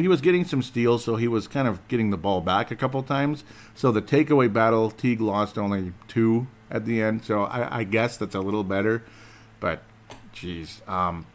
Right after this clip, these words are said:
I appreciated Butler getting to the free throw line as much as he did and kinda sorta keeping the Wolves in it. But again, ter-, terrible overall shooting from the floor. Teague and Butler,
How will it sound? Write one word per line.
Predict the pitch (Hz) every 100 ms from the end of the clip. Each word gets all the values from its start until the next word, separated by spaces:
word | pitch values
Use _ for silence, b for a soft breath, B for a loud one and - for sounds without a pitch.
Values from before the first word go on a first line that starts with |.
| - - - - - - - - - - -
I | 131
appreciated | - 147 147 135 120 95
Butler | 120 127
getting | 107 110 107
to |
the | 87
free | - 139
throw | 143 113
line | 101 98
as | 90
much | 101 98
as | 92
he | 92
did | 98 101
and | 98 - -
kinda | - 117 107
sorta | - 120 113
keeping | 107 110 104
the | 98
Wolves | 92 87
in | 101 107
it. | 95
But | 90
again, | 90 104 92 85 90 - -
ter-, |
terrible | 113 127 120 107 104
overall | 110 104 95
shooting | - 117 104
from | 98 92
the | 92
floor. | 107 101 92
Teague | 90 113 110 95
and | 87
Butler, | 92 101 92